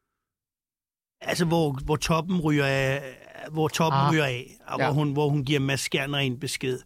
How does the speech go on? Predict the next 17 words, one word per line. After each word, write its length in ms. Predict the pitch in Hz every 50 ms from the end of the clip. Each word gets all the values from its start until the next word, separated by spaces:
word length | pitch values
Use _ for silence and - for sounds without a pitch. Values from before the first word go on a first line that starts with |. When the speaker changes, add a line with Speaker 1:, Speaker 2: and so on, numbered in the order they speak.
| _ _
Speaker 2:
Hmm. 240 | - 151 143 127 110 - _ _ _ _ _ _ _ _ _
Speaker 1:
Det, 280 | - 175 185 214 220 208 - _ _ _ _ _ _ _ _ _ _ _ _ _ _ _ _ _ _ _ _
det 140 | - 165 170
var, 280 | 196 262 269 226 196 175
øh, 600 | 160 147 139 135 131 127 127 123 120 117 110 110 - - - _ -
det 120 | 175 170
var 120 | 226 214
et, 180 | 165 135 127 - - _
det 100 | 190 185
synes 240 | - - 196 170 -
jeg 160 | 151 147 151
var 80 | 151 135
et 160 | 123 123 - -
enormt 400 | 139 143 143 147 147 135 110 -
stærkt 340 | - - 113 110 - -
afsnit. 440 | 135 123 120 - - - 135 123 - _ _ _
Speaker 2:
Hmm. 220 | - 143 139 135